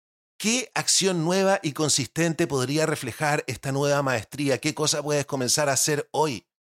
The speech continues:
para cambiar ese defecto? Y cuando te enfrentes a tus pensamientos o comportamientos habituales, ¿qué pasos alternativos podrías tomar? Yo les quiero decir que se puede.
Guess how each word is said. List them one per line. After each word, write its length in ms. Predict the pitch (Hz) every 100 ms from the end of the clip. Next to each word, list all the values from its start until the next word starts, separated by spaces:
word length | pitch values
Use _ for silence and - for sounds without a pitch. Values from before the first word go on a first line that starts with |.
| _ _ _ _ -
para 160 | 131
cambiar 440 | 127 120 131 135 -
ese 220 | 127 -
defecto? 680 | 131 107 139 123 - 85 - _ _ _ _ _ _ -
Y 100 | 135
cuando 280 | 156 165
te 80 | 156
enfrentes 600 | 143 - 165 220 214 262 -
a 60 |
tus 140 | - 151
pensamientos 760 | 247 226 131 131 175 185 208
o 100 | 156
comportamientos 760 | 139 139 139 127 123 143 147 143
habituales, 600 | 135 107 135 143 151 151 _ _ _ _ _ _ _
¿qué 140 | - 233
pasos 360 | 208 196 208
alternativos 800 | 180 165 147 143 131 - 151 170
podrías 400 | - 143 147 131
tomar? 400 | - 127 135 131 _ _ _ _ _ _ _
Yo 160 | - 208
les 160 | 214
quiero 280 | - 196 190
decir 360 | 185 135 196 170
que 120 | 180
se 180 | - 160
puede. 500 | - 180 147 90